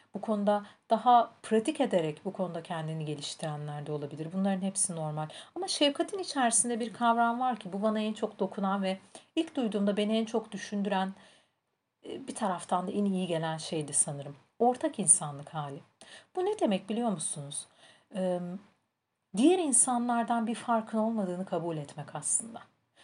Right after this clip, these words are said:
Yani bugün zorlandığın bir duygunun içerisindeysen, bugün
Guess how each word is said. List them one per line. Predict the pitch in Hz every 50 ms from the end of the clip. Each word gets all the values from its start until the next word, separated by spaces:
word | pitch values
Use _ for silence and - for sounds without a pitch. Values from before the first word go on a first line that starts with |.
| _ _ _ -
Yani | 359 349 339 320 311 294 - - - _ _ _ _ -
bugün | 214 294 330 320 339 311 262 254 277 - - _ _ _ _ _ _ _ _
zorlandığın | - - 226 226 233 233 226 233 233 226 240 233 226
bir | 226 220 196
duygunun | - 214 214 196 202 202 202 202
içerisindeysen, | 202 202 - 208 190 190 - - - 190 185 185 185 180 175 - - - 170 156 147 143 147 160
bugün | 208 202 220 220 214 202